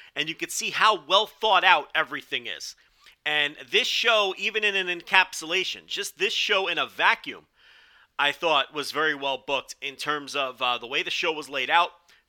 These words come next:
things that happened early in the show played out at the end of the show, and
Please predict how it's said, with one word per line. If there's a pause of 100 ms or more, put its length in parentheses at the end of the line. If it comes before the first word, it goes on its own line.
things
that
happened
early
in
the
show
played
out
at
the
end
of
the
show, (520)
and